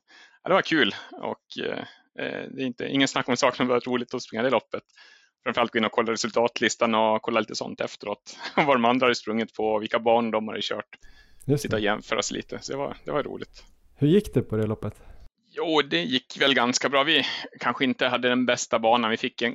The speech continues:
Speaker 1: <laughs> ganska lång uppförsbacke när det var fem kilometer kvar. Så det <laughs> var lite dålig planering kanske. Men, eh, jag, jag, var jag åtta, nio, något sånt s-, av de som sprang det loppet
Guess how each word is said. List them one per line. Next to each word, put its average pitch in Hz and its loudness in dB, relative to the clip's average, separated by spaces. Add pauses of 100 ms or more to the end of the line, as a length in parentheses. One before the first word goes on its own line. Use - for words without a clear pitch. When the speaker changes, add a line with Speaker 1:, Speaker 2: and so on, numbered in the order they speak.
Speaker 1:
<laughs> - 0
ganska 139 4
lång 117 4
uppförsbacke 120 0
när 107 -2
det 104 -2
var 101 2
fem 101 0
kilometer 101 -2
kvar. 98 2 (100)
Så - -10
det 107 0
<laughs> 147 0
var 170 4
lite 147 0
dålig 127 4
planering 117 2
kanske. 107 -4 (520)
Men, 117 0
eh, 113 -2 (920)
jag, - -10
jag, - -6 (400)
var 170 2
jag 151 0
åtta, - -2
nio, 147 -2 (220)
något 135 -6
sånt 127 -4
s-, - -6 (120)
av - -6 (160)
de - -8
som - -8
sprang 113 -2
det 107 -6
loppet - -8